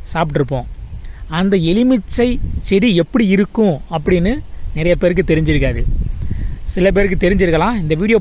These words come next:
பார்க்குற உங்களுக்கு தெரியல அப்படின்னா, இந்த வீடியோ பார்த்துக்கோங்க. இதுதான் எலுமிச்சை கன்று. இப்படி தாங்க இருக்கும். இதோட இலைகள்லாம் வந்து இந்த மாதிரி தான் இருக்கும். இந்த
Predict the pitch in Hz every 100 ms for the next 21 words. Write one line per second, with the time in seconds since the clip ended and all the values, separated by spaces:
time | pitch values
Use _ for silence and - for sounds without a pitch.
0 | - 190 202 190 175 175 196 220 - -
1 | 170 175 220 214 170 139 147 196 277 -
2 | - - 180 170 170 156 180 196 165 165
3 | 170 185 151 151 247 220 - - 151 170
4 | 175 254 185 160 185 220 202 - 220 220
5 | - 147 165 151 - - - - - -
6 | - 151 160 185 175 156 143 139 - -
7 | 151 151 143 135 170 214 220 190 170 170
8 | 151 214 294 - - - - - 151 147
9 | 147 156 147 113 127 - - - - -
10 | - - - - - - - - - -
11 | - - - - - - - - - -
12 | - - - - - - - - - -
13 | - - - - - - - - - -
14 | 214 202 208 214 190